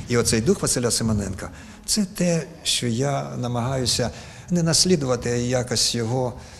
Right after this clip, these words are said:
ну, якось, ем, я знаю, повертати людям, мабуть,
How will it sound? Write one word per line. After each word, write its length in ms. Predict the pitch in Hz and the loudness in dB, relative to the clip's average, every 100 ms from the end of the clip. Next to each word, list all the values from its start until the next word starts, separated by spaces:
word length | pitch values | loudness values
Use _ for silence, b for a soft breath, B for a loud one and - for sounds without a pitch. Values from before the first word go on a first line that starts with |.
| B | B
ну, 60 | 127 | -2
якось, 680 | 131 123 117 - - - 127 | 0 0 0 -2 -2 -4 -6
ем, 400 | 123 123 117 120 | -6 -6 -6 -2
я 160 | 113 | 0
знаю, 300 | 107 123 123 117 B | 0 0 -2 -4 B
повертати 480 | 170 170 165 151 143 | 2 4 2 0 0
людям, 300 | 107 95 92 | -2 -4 -8
мабуть, 360 | - - - | -10 -12 -12